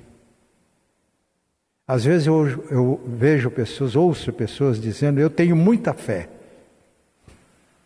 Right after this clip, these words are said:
Eu tenho muita fé. Olha, pastor, eu tenho muita fé em Deus." Mas eu não percebo que as montanhas estão sendo removidas. Para remover co-,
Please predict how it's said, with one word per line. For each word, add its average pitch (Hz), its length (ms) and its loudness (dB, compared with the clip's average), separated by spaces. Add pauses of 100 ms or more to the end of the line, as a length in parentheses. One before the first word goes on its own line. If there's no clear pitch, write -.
(420)
Eu 160 100 0
tenho 175 260 0
muita 160 400 0
fé. 92 360 -12 (880)
Olha, 143 200 -2
pastor, 147 420 -6
eu 113 80 -4
tenho 143 180 -4
muita 139 340 -4
fé 131 220 -8
em 135 80 -6
Deus." 80 520 -14 (1200)
Mas 127 220 2
eu 131 80 2
não 147 140 0
percebo 139 480 -2
que 139 100 -2
as 117 140 -2
montanhas 131 560 -2
estão 131 200 -4
sendo 127 300 -4
removidas. 113 720 -4 (2250)
Para 131 140 2
remover 156 420 2
co-, - 220 -2